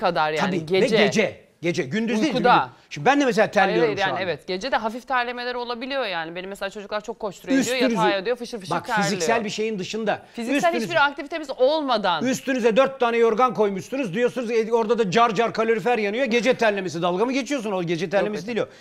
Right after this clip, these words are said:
Speaker 1: tamam.
Speaker 2: Yani gece terletmesi o. Sen terletiyorsun
Speaker 1: Zorla
Speaker 2: kendini.
Speaker 1: terletmesi.
Speaker 2: Ha, evet. E, dolayısıyla o değil. Bu söylediğimiz kendiliğinden. Yine, e, bir takım enfeksiyonlar, az önce söylediğim brusella gibi bakteriyel endokardit denen, bak çok tehlikeli bir hastalıktır. Kalbi tutan,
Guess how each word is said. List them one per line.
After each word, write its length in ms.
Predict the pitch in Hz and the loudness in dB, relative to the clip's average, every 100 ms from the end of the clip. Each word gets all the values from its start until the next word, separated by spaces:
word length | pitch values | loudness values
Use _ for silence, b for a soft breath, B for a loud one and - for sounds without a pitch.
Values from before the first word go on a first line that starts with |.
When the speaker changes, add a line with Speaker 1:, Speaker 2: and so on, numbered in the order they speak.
| B | B
Speaker 1:
tamam. 180 | 170 156 | -4 -2
Speaker 2:
Yani 80 | 143 | -2
gece 300 | 202 277 277 | -2 -2 2
terletmesi 680 | 226 233 240 226 240 - | 2 4 0 -2 -4 0
o. 120 | 254 185 | 0 2
Sen 260 | 226 254 | 0 0
terletiyorsun 600 | 247 220 202 156 165 160 | 2 0 -2 -4 -6 -2
Speaker 1:
Zorla 160 | 214 220 | 4 4
Speaker 2:
kendini. 220 | 220 - | 4 2
Speaker 1:
terletmesi. 440 | 190 175 170 214 | 2 2 2 4
Speaker 2:
Ha, 140 | 208 170 | 4 4
evet. 260 | 202 160 - B B - | 2 2 -4 B B -6
E, 160 | 151 | 0
dolayısıyla 400 | 196 254 220 240 | 2 2 2 2
o 180 | 220 226 | 4 4
değil. 240 | 220 160 151 | 2 0 -4
Bu 60 | |
söylediğimiz 380 | 175 208 220 233 | -4 -4 -4 -2
kendiliğinden. 580 | 226 202 156 165 254 233 B - | 0 0 -2 -6 -6 -10 B -6
Yine, 320 | 262 190 202 b b - | -2 -2 -4 b b 0
e, 260 | 208 196 - - | 0 0 -4 -4
bir 140 | 220 | 0
takım 240 | 285 254 240 | 2 2 0
enfeksiyonlar, 640 | 226 226 - 226 208 220 | 0 -2 -2 -4 0 0
az 120 | 196 | 0
önce 200 | 208 190 | -2 -6
söylediğim 400 | - 185 185 151 | -6 -6 -6 -4
brusella 420 | 170 196 233 240 | -4 -2 -4 -2
gibi 280 | 240 214 247 b b - | -2 -4 -8 b b -4
bakteriyel 480 | 180 196 214 226 240 | -4 0 0 2 2
endokardit 640 | 220 214 214 202 196 - | 0 -2 0 -2 -2 -6
denen, 200 | 196 160 | -6 -4
bak 180 | 165 - | -6 0
çok 180 | 247 220 | -2 -2
tehlikeli 340 | 196 180 175 | -6 -4 -2
bir 40 | |
hastalıktır. 520 | 165 - 160 - 143 - | -4 -6 -12 -14 -16 -4
Kalbi 360 | 170 202 208 | -2 -2 -6
tutan, 380 | - 156 160 190 | -10 -8 -8 -8